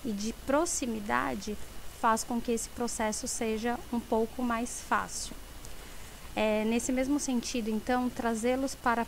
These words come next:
perto do professor também é uma boa estratégia, porque muitas vezes, por opção, né, esses alunos preferem sentar no fundo da sala, não interagir, e isso não ajuda.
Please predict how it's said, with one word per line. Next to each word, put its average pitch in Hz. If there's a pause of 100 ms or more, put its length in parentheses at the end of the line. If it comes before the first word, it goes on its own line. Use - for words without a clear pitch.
(100)
perto 262
do 233
professor 226
também 240
é 277
uma 247
boa 240
estratégia, 208 (180)
porque 247
muitas 240
vezes, 240
por 226
opção, 247
né, 247
esses 233
alunos 220
preferem 247
sentar 269 (440)
no 330
fundo 269
da 220
sala, 233
não 214
interagir, 214 (380)
e 240
isso 254
não 247
ajuda. 233